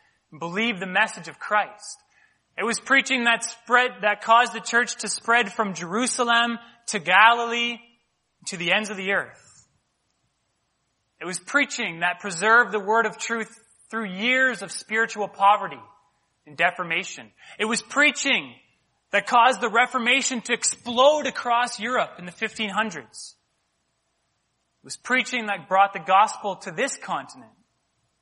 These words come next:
It was preaching that caused the yoke of spiritism and animism to break in so many parts of Africa. It's preaching that caused the church to spread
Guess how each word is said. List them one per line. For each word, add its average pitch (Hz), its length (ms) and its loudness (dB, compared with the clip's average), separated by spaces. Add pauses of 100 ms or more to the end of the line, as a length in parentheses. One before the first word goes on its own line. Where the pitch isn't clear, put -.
(680)
It - 40 -20
was 135 120 -10
preaching 214 640 -2 (300)
that 185 180 0
caused 214 460 4
the 208 100 -4
yoke 208 360 2
of 170 100 -6
spiritism 220 840 0 (220)
and 185 120 -4
animism 214 760 2
to 190 100 -8
break 190 460 2 (640)
in 147 60 -20
so 220 260 0
many 214 160 0
parts 196 340 2
of 160 120 -2
Africa. 160 500 2 (2250)
It's - 120 -20
preaching 214 600 0 (600)
that 165 180 -2
caused 220 360 4
the 196 80 -8
church 226 440 0
to - 100 -12
spread 214 480 0